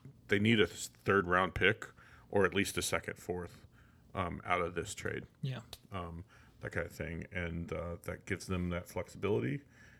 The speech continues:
Speaker 1: and they go Derek Stingley Junior.
Speaker 2: So the Texans taking Derek Stingley Junior at number six. And with Sauce Gardner, you had Sauce Gardner going at number four.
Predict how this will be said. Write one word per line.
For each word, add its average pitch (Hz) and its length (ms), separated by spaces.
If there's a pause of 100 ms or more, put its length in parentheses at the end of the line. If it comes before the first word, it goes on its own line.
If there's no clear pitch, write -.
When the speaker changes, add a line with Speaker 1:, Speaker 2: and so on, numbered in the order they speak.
(160)
Speaker 1:
and 85 340
they 82 80
go 85 180
Derek 87 280
Stingley 107 500
Junior. 104 680 (360)
Speaker 2:
So 127 100
the 120 80
Texans 170 480
taking 113 360
Derek 147 340
Stingley 165 400
Junior 135 320
at 123 160
number 107 240
six. - 480 (500)
And 139 100
with 127 120
Sauce 214 240
Gardner, 170 340
you 160 160
had 170 100
Sauce 156 240
Gardner 131 320
going 123 220
at 120 120
number 110 260
four. 131 560